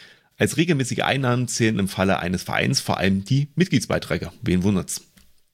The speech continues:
Hier haben natürlich größere Vereine mit mehr Mitgliedern einen entscheidenden Vorteil.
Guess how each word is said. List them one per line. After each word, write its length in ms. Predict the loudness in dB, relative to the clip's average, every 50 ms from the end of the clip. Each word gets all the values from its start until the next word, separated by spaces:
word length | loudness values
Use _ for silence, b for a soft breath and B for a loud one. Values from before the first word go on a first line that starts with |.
| _ _ _ _ _ _ _ _ _ _ _ _ _ _ _ _ _
Hier 180 | -2 0 2 2
haben 140 | 2 0 0
natürlich 440 | -2 0 0 0 0 0 -2 -4
größere 320 | -6 -2 0 0 2 0 -2
Vereine 420 | -2 -2 -2 0 0 2 2 2
mit 180 | 2 2 0 2
mehr 200 | 0 2 2 2
Mitgliedern 400 | 0 -2 -4 0 0 0 0 0
einen 220 | 0 0 0 0
entscheidenden 460 | 0 -2 0 0 0 2 2 0 0
Vorteil. 380 | 2 0 0 0 0 -4 -4